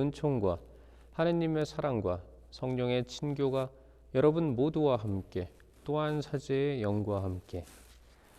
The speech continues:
오늘 임사는 선종하신 박인태, 이영식, 마테오, 고병국, 프란치스코,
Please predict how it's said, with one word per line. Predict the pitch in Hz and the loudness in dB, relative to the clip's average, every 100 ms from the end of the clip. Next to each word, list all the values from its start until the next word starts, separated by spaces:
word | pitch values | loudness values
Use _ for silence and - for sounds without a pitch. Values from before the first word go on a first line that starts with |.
| - - - | -20 -20 -10
오늘 | 127 135 139 | -2 0 2
임사는 | 131 117 - 117 113 151 | 2 2 2 0 2 0
선종하신 | - 156 151 143 123 - 143 135 - | -2 -2 0 0 0 -2 -6 -6 -2
박인태, | 113 - 113 104 95 104 85 - - - | -2 0 0 0 0 0 -2 -4 -18 -8
이영식, | 117 127 113 107 110 123 - - | -2 2 2 2 -2 -4 -8 -8
마테오, | 107 92 - 117 101 87 - - - - | -4 -4 0 2 2 0 -8 -20 -20 -2
고병국, | 117 117 117 107 104 101 120 - - - | 2 2 2 0 0 0 -2 -4 -16 -4
프란치스코, | 143 147 - 117 - - 95 | -2 0 -2 -6 -6 -4 -4